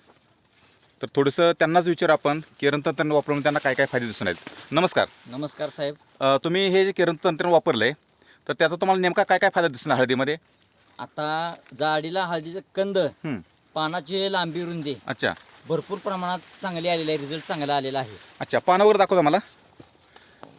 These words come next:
Speaker 1: अच्छा.
Speaker 2: ही कुठेही मिळणार नाही तुम्हाला, ही
Speaker 1: अच्छा.
Speaker 2: एकमेव किरण टेक्नॉलॉजी देऊ शकते.
Speaker 1: देऊ शकते.
Speaker 2: देऊ
Speaker 1: अच्छा,
Speaker 2: शकते.
Speaker 1: ओके, ओके.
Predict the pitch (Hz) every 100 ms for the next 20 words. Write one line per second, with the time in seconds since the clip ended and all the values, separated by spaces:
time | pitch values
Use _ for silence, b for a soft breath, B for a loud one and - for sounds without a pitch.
0 | - - - - - - - - - -
1 | - - - - - 98 92 - - 113
2 | 117 98 - - - - - - - 196
3 | 147 135 - - - - 185 247 247 226
4 | 175 139 131 - 104 95 90 127 - -
5 | 165 170 175 175 143 170 151 156 160 139
6 | 139 131 135 117 107 107 - - - 123
7 | 127 104 - 95 98 - 98 101 101 101
8 | 95 -